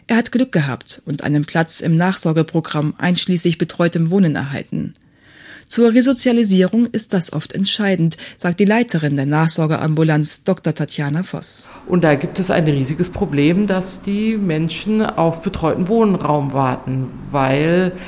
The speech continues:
Speaker 2: ja, in Berlin Wohnraum Mangelware bekanntermaßen ist.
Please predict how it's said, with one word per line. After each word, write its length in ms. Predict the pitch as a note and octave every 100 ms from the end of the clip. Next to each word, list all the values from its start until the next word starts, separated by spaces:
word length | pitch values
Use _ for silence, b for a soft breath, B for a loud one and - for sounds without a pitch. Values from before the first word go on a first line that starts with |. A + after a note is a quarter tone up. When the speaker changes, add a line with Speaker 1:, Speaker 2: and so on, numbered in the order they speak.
| B B B B B - -
Speaker 2:
ja, 240 | F#3+ B2 A#2 -
in 160 | C#3 C#3
Berlin 720 | D3 C#3 C3+ D3 F3+ F#3 D3
Wohnraum 680 | D3 D3+ D3 E3+ F#3+ F#3+ F3
Mangelware 1120 | D3+ D#3 D#3 D#3 D#3 D#3 E3 F3 F3+ F3 -
bekanntermaßen 880 | E3 E3 E3 E3 D#3 D3 D3+ - F#3
ist. 280 | G3 G#3